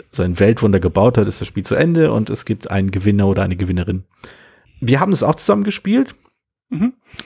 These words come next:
Speaker 1: Und ich hatte im Großen und Ganzen den Eindruck, dass das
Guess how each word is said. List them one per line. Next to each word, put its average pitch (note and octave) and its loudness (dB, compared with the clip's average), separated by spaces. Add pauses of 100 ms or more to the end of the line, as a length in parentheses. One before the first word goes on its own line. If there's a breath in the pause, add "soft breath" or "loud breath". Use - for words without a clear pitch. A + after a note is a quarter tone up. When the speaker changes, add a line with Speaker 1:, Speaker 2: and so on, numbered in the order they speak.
Speaker 1:
Und A#2+ 0 (100)
ich - 0
hatte G#3 0
im F#3 4
Großen F#3+ 2
und D#3+ 2
Ganzen D#3+ 0
den D3 0
Eindruck, D3+ 2
dass C3 0
das - -2